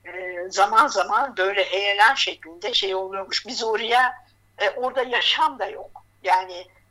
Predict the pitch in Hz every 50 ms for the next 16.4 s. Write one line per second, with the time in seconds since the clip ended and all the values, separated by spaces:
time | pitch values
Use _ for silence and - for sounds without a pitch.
0 | - 220 220 196 262 285 - - 196 196 208 226 269 285 - - - 240 226 233
1 | 247 285 247 254 262 233 220 220 220 226 240 240 - - - _ _ _ - -
2 | - 208 226 220 - 262 - - 208 185 - 196 202 202 196 403 415 415 427 427
3 | 453 415 - 381 370 370 370 392 381 - 403 415 403 392 349 349 - 427 453 440
4 | - 247 240 330 214 202 - - - - - - _ - 233 247 262 247 240 -
5 | 226 233 240 277 269 233 233 254 277 - 262 247 240 233 - - 185 185 185 180
6 | 180 190 185 190 196 190 190 202 196 - - - 202 196 202 202 208 202 196 196
7 | - - 208 196 - - 254 285 359 440 415 - - - - - _ _ - 220
8 | 208 247 233 220 208 - - - - 208 208 190 190 190 - - 196 196 196 226
9 | 240 233 220 208 208 _ - 185 202 220 208 220 - - 285 269 247 233 220 220
10 | 214 220 190 - - 285 277 240 254 247 262 - - 220 202 - - 226 214 208
11 | 208 208 208 233 254 330 392 - - 233 208 302 381 359 285 285 - - - -
12 | 196 190 - 190 196 220 359 349 277 233 240 262 269 302 - - 233 262 294 311
13 | 285 226 247 285 - - - _ - 190 202 208 208 196 214 240 220 302 240 -
14 | 247 269 - - 277 294 330 262 254 185 165 - - - - 196 185 196 196 196
15 | 190 - - - 202 202 185 - - 220 220 - - 214 214 214 214 - - 233
16 | - - - 220 220 226 226 226